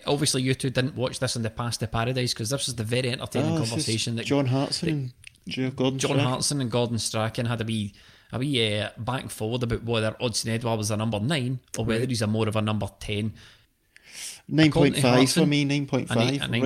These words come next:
Speaker 1: point five. Well,
Speaker 2: middle.
Speaker 1: according to Hartson, he was a nine, wasn't he, Melly? And Gordon
Speaker 2: Yeah.
Speaker 1: Strachan was saying he's a number ten. And I've got to say, I'm aligning with, with, with Gold here. I think Hudson Edouard's more of your number ten.
Speaker 2: I think he looked better with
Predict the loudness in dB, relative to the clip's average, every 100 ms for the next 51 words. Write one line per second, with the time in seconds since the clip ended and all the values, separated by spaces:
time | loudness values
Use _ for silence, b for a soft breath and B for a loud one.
0 | 4 4 2 4 4 4 4 2 2 0
1 | 0 0 0 2 2 2 0 2 0 0
2 | -2 -2 0 2 0 0 -4 -4 -6 -4
3 | -4 -2 -2 -2 -2 0 0 0 -2 -2
4 | -4 -4 -4 -6 -6 -4 -4 -4 -6 -6
5 | -6 -6 -6 -4 -2 -2 -2 0 0 -2
6 | -6 -4 -4 -4 -6 -6 -6 -8 -8 -6
7 | -6 -6 -8 -8 -10 -8 -8 -6 -8 B
8 | B B -6 2 4 4 2 -2 0 2
9 | 2 0 -2 2 4 4 2 2 2 2
10 | 2 -2 -6